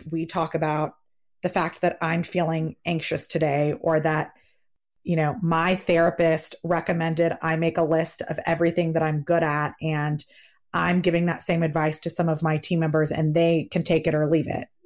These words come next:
I can see some team members be like, "Oh my gosh, like, hiding under their shirt. Why is she telling us this? This is weird."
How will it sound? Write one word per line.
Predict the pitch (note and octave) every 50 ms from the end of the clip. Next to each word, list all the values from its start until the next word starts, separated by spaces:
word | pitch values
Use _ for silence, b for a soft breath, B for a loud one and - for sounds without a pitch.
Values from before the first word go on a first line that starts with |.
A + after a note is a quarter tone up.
| - _ _ _
I | F3 F#3
can | G3+ - B3 B3
see | - A#3+ A3+
some | - - G3 G3 G3+
team | - G#3 G3
members | G3 F#3 F3+ F3+ E3
be | E3+ E3+
like, | E3 D#3+ - _
"Oh | - F3+ F3+
my | E3+ D#3+ -
gosh, | - E3 E3+ E3+ E3+ F3 E3 -
like, | - D#3 - B B B B B B
hiding | - - A3 A3 A3 G#3+ A3+ G#3+ G3
under | G3 F#3 F#3+ F3+
their | E3+ E3+ D3+ D3+
shirt. | - - - F#3+ F3 E3+ E3+ - D3+
Why | D#3+ D#3+ E3+ F#3
is | G#3 A#3 A#3
she | - - F#3
telling | F3+ - - E3 E3 F#3+ F#3+ F#3
us | F#3+ F#3 F#3
this? | - F#3 F#3 F#3 F#3 -
This | - D#3+ - -
is | D3+ C#3+ C#3+
weird." | C#3+ C#3 D3+ D3 D3 D#3+ E3+ F#3 F#3+ A3+ B3+ B3+